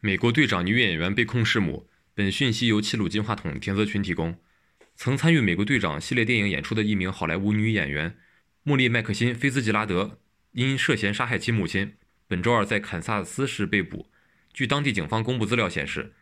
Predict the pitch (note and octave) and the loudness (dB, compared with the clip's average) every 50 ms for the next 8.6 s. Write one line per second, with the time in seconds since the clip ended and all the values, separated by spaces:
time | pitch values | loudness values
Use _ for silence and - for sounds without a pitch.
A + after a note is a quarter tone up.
0 | _ _ _ - _ _ - C#3+ C3+ C3 C3 C#3 C#3 C3 C#3 A2+ G#2 G2+ G#2+ G#2+ | _ _ _ -20 _ _ -4 -2 0 0 0 0 0 2 2 2 2 2 2 2
1 | G#2 G2+ F#2 E2 A#1+ - A#2 B2 B2 A#2+ G#2 - F#2+ F#2 G2+ G#2 G#2 F2+ E2 F2+ | 2 2 2 2 2 0 0 0 0 -2 -4 -2 -2 0 0 0 0 0 -2 -2
2 | - - - _ _ - A2+ G#2 F#2 F2 - - - C#3+ D3 C#3+ - A2+ G2+ A2+ | -2 -6 -12 _ _ -4 -2 -2 -2 -2 -2 -2 -2 -2 -2 -2 -2 -2 0 0
3 | A2+ A2 A2 - G#2 G2+ F2+ F#2+ G#2 - A2+ F2+ F2 F#2 G2+ F2 D2+ D#2 G#2+ - | 0 0 0 0 0 0 0 0 0 -2 -2 -2 -2 -2 -2 -2 -4 -4 -6 -12
4 | - - - - _ - A#2 A#2+ B2+ - - C3+ G#2 G#2+ G#2 G#2+ - B2+ A2 A2+ | -20 -20 -20 -18 _ -4 -2 -2 0 0 0 0 2 0 -2 -2 -2 -4 -4 -2
5 | A2+ A2 - - - A2+ A2+ A2+ F#2 - - - F2 F2+ F2 F2+ F#2 F#2 G2 F2+ | -4 -4 -4 -6 -2 0 0 0 0 -2 -4 -4 -4 -4 -2 -2 -2 -2 0 -2
6 | D#2+ D#2 F2 F2 E2 - - - _ _ _ _ _ _ - - C3+ A#2 C3 A2+ | -2 -2 -4 -4 -6 -8 -10 -10 _ _ _ _ _ _ -6 -4 0 0 0 0
7 | - F2 E2 - A2+ A#2 A#2+ A#2+ A2 F#2 F2+ - - G2+ G#2+ G#2+ F#2 E2+ - A2+ | 0 -2 -2 0 0 0 2 2 0 0 0 0 0 2 2 2 2 0 0 0
8 | A2+ G#2 A2 G#2+ A2+ A#2+ A2 F#2+ E2 - - | 0 0 0 2 2 2 2 0 -2 -4 -10